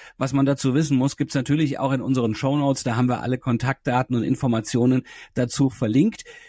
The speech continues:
Sie haben, und das haben wir jetzt schon in den letzten Minuten festgestellt, eine Menge Ideen im Kopf, eine Menge Möglichkeiten. Wie wird's bei Ihnen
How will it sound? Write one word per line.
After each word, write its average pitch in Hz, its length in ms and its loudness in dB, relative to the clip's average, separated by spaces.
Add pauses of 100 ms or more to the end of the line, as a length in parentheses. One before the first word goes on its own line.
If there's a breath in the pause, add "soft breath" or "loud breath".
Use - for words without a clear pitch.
(120 loud breath)
Sie 127 240 0
haben, 220 600 -2
und 156 180 0
das 156 160 0
haben 175 160 4
wir 165 60 4
jetzt 160 260 0
schon 151 140 2
in - 120 0
den 143 140 4
letzten 151 300 0
Minuten 147 340 2
festgestellt, 113 640 -4
eine 156 220 0
Menge 180 380 2
Ideen 151 500 4
im 123 180 0
Kopf, - 280 -4
eine 135 160 2
Menge 160 260 4
Möglichkeiten. 156 1000 -2 (360 loud breath)
Wie 143 340 2
wird's 214 180 -2
bei 170 140 -2
Ihnen 190 340 -2